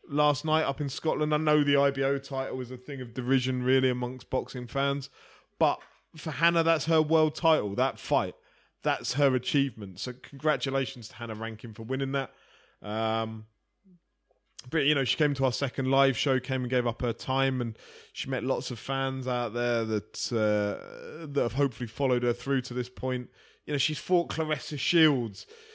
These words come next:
She went the distance with Clarissa. That's a great achievement. So I was chuffed to see Hannah Brown, uh, uh, Hannah Rankin, sorry, get that win last night,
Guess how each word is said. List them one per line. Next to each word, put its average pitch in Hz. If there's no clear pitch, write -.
She 160
went 165
the 156
distance 151
with 127
Clarissa. 113
That's 151
a -
great 170
achievement. 117
So 156
I 160
was 147
chuffed -
to 131
see 131
Hannah 117
Brown, 110
uh, -
uh, 143
Hannah 135
Rankin, 127
sorry, 113
get 104
that 110
win 113
last 101
night, 90